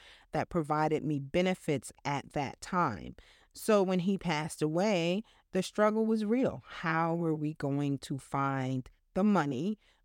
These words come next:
to bury him? And, um,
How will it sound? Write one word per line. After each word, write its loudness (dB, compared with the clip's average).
to -2
bury 2
him? -4
And, 0
um, 2